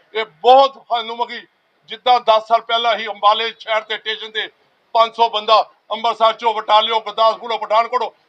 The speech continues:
ਸਾਰੇ ਸ਼ਹਿਰਾਂ 'ਚ ਜਾ ਕੇ ਉੱਥੇ ਬੈਠੇ ਆ। ਫਿਰ ਸਾਨੂੰ ਇਹੋ ਜਿਹਾ ਇੱਕ ਕਦਮ ਉਠਾਉਣਾ ਪਏਗਾ, ਇਹ ਅਫਸਰਾਂ ਨੂੰ ਫਿਰ ਬਹਿ ਕੇ ਉੱਥੇ ਮਾਫੀ ਮੰਗਣੀ ਪਏਗੀ।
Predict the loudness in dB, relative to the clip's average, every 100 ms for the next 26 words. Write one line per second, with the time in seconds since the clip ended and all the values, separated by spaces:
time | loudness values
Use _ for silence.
0 | _ 4 4 2 0 -6 -4 -2 -4 -4
1 | -10 -12 -8 -6 -6 -8 _ _ _ 2
2 | 2 0 -2 -2 -2 0 0 0 _ _
3 | -4 -2 -2 -2 -4 -4 -2 -2 0 2
4 | 4 4 4 -2 _ -6 0 -2 0 0
5 | 0 -4 -14 _ 0 0 0 -4 -2 -4
6 | -8 -2 -2 -2 -10 -14 -12 -2 -2 0
7 | -6